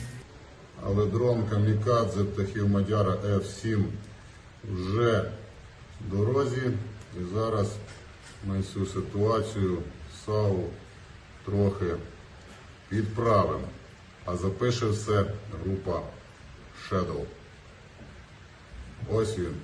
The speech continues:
барабашка. Паба! Але тепер побачимо, як то виглядало ззовні. Момент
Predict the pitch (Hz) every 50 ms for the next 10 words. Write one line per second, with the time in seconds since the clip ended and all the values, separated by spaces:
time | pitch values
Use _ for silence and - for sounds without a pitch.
0 | - - 90 85 82 90 87 85 82 - 85 - - - - - - - - -
1 | - - - - - - - 131 139 139 135 143 131 120 107 95 82 - - -
2 | - - - - - - - - - - - - - - 123 147 - 180 175 180
3 | 185 170 - 170 170 160 175 170 160 - 160 160 160 160 156 151 151 - 151 147
4 | 147 143 147 143 143 147 147 143 143 139 135 123 104 - - - - - - -
5 | - 107 104 113 131 151 151 143 131 107 98 92 82 76 - - - - - -
6 | - - - - - - - - - - - - - 101 90 98 104 110 113 117
7 | 113 107 98 -